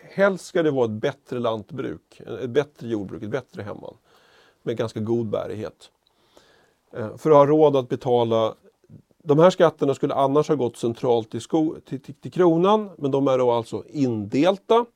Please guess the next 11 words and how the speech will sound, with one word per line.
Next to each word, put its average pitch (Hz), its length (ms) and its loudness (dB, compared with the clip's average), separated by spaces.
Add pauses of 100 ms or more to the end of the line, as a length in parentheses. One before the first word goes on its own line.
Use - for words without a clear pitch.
(420)
för 147 540 2
att - 280 -16 (420)
bekosta 117 720 -6
en 107 400 -8
ryttare, 160 580 -2 (640)
eh, 107 240 -8
häst, 180 520 -4
förmodligen 160 520 -2
någon 139 180 -2
slags - 300 -6
reservhäst 139 840 -6